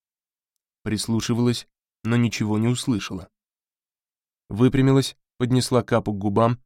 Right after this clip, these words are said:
открыла рот, и тут услышала это снова. Это была не ветка. Кто-то стучал в ее дверь.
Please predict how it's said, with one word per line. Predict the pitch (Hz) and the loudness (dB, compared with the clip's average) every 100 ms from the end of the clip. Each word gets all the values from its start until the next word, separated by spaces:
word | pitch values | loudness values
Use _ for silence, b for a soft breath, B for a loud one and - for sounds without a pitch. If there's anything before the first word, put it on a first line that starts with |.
| _ | _
открыла | - - 120 110 104 | -6 -4 -2 -2 0
рот, | 117 131 - _ _ _ _ _ | 0 -2 -8 _ _ _ _ _
и | 98 | -10
тут | 101 | -6
услышала | 104 107 117 120 | -6 -4 -2 2
это | 120 123 | 2 0
снова. | 117 147 127 95 - _ _ _ _ _ _ _ 101 | -2 0 0 -2 -10 _ _ _ _ _ _ _ -8
Это | 104 | -2
была | 110 110 | 0 2
не | 135 | 2
ветка. | 107 - - 98 _ _ _ _ _ _ _ _ | 0 -6 -10 -10 _ _ _ _ _ _ _ _
Кто-то | - 113 104 117 | -6 -4 -2 -4
стучал | - 110 104 98 | -4 -4 -4 -6
в | 101 | -4
ее | 98 | -4
дверь. | 101 98 - | -4 -8 -10